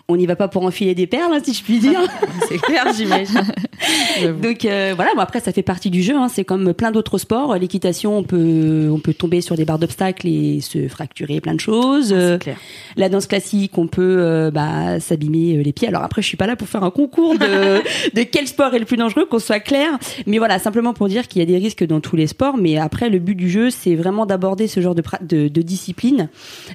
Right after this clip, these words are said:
Speaker 1: euh, dans un bon état d'esprit, quoi. Faut vraiment dédramatiser la chose et puis, euh,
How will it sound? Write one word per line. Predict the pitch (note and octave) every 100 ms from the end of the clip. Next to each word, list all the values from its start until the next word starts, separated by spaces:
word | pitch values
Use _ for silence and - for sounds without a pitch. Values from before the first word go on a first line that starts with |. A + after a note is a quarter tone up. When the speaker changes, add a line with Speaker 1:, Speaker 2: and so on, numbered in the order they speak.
| F3
Speaker 1:
euh, | E3 D#3+ D#3+ D3+ D3+ D#3+ D#3+ D#3 D#3+ E3
dans | F3 F3
un |
bon | F3 G3
état | G3 G#3
d'esprit, | A#3+ - F#4 F#4
quoi. | G3
Faut | E3 -
vraiment | D#3+ G3 A3+ B3+
dédramatiser | G3 A3 G#3 G3+ G#3 - F#3+ F#3+
la | F3+
chose | - C4
et | E3+
puis, | - G#3+
euh, | G3